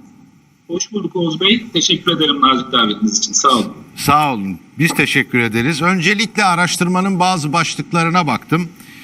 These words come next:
Speaker 2: Arkadaşlarım getirdiler. Ee, ha, ciddi bir oranda, e, araçlarında sopa bıçak bulunduruyorlar.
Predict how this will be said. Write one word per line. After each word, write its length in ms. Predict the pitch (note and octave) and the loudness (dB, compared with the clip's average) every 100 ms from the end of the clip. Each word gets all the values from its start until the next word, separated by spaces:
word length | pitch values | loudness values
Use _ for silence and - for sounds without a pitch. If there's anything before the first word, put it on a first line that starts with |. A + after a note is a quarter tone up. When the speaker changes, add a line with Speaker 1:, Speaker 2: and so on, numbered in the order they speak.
| - - - | -20 -8 0
Speaker 2:
Arkadaşlarım 720 | C3+ B2+ C#3 C3+ - C#3+ C3+ | 2 2 0 2 2 0 0
getirdiler. 640 | B2+ C3+ C3+ A#2 B2 A#2+ D#3+ - - - - | 0 0 -2 0 0 0 -2 -8 -16 -20 -2
Ee, 440 | C3 C3 C3 B2+ B2 F#2+ - - - - - - - - - | 2 4 2 0 -4 -10 -20 -20 -20 -20 -20 -20 -20 -20 -10
ha, 160 | - F3+ - - - - - - | -6 -6 -8 -18 -18 -18 -18 -2
ciddi 440 | B2 - F3+ B3+ | -2 0 2 4
bir 80 | A#3 | 4
oranda, 540 | F#3+ C#3+ B2 A2+ G#2 D3 G3+ A3 A3 G#3+ F3+ - | 2 2 2 0 2 2 4 2 2 0 -2 -2
e, 40 | C#3 D3 D3+ - - - - - _ _ _ - | 0 0 -2 -6 -18 -20 -20 -20 _ _ _ -2
araçlarında 720 | E3 F#3+ - - D#3+ D#3 F3 | 0 2 0 0 0 0 -2
sopa 400 | - D#3+ E3 E3 | 0 0 0 -2
bıçak 280 | D3+ F3 E3+ - - | 0 0 -2 -6 -4
bulunduruyorlar. 760 | A#2+ G#2 E2 D#2+ D#2+ D#2 D2 | -2 0 -2 -4 -4 -6 -6